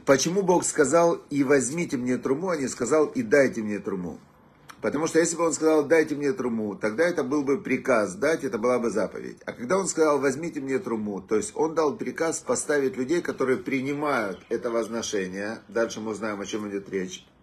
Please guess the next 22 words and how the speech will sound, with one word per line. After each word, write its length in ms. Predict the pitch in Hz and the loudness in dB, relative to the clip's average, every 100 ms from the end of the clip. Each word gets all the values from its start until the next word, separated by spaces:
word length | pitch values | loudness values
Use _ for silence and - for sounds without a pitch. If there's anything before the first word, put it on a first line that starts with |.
| _ _ _ _ _ _ _ _ - - - - - | _ _ _ _ _ _ _ _ -20 -20 -20 -8 4
и 100 | 165 | 8
оставил 560 | 160 - 196 208 180 | 8 6 2 2 4
это 220 | 160 - | 4 4
полностью 640 | 135 - 190 175 139 - 131 | 0 -2 -4 -4 -6 -2 -2
на 640 | 123 131 127 127 123 123 - | 0 2 2 4 2 0 -8
свободу 640 | - 120 120 127 151 131 | -6 0 0 0 0 0
выбора 400 | 123 127 117 110 | 0 0 0 0
человека, 800 | - 117 131 175 180 151 131 - | -2 -2 -2 -4 -4 -2 -2 -4
сколько 680 | - - - 156 151 - 113 | -6 -6 -2 0 0 2 0
и 220 | 104 113 | 0 -6
как 420 | 104 165 180 - - | -6 -4 -4 -8 -8
он 160 | 113 | -6
хочет, 500 | 110 135 131 117 104 - | -2 0 0 -4 -8 -2
э, 280 | 104 98 95 - - - - | 0 0 -4 -12 -20 -20 -10
соединяться 840 | - 120 113 110 120 151 - 113 | -2 2 2 0 -2 -2 -2 -4
со 180 | - 110 | -2 -2
Всевышним. 640 | - 101 98 - 85 85 | -2 -4 -4 -6 -10 -10
А 100 | 107 | -8
как 220 | 104 156 156 | -2 -2 0
соединяться 560 | 131 117 127 117 113 | -2 0 -2 -2 -4
со 160 | 95 101 | -8 -6
Всевышним? 640 | - 120 185 - 190 180 | -6 -4 -4 -4 -8 -8